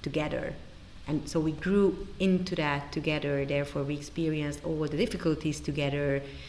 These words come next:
He really knows what the company, uh, sacrificed and went through. I really know what kind of creative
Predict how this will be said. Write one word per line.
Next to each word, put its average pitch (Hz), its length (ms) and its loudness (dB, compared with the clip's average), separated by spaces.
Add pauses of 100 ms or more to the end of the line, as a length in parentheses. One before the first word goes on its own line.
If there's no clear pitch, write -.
(380)
He - 300 4
really 196 360 8
knows 156 680 6 (560)
what 170 160 6
the 170 80 2
company, 156 640 2 (200)
uh, 151 120 0
sacrificed 147 800 -2
and 147 160 0
went 143 200 0
through. 139 560 0
I 160 200 4
really 160 420 6
know 147 500 4 (320)
what 156 240 2
kind 147 320 2
of 143 220 4
creative 147 600 0